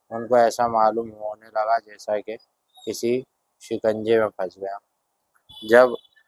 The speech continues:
<clears throat> बहुत दब गए तो चिल्लाए, "ला करोली।" ये उस तकिया कलाम था कि दो एक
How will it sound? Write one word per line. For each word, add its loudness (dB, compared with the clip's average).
<clears throat> -8
बहुत 4
दब 2
गए 2
तो 0
चिल्लाए, 2
"ला 8
करोली।" -4
ये -2
उस -8
तकिया 2
कलाम 2
था 0
कि -12
दो 2
एक 2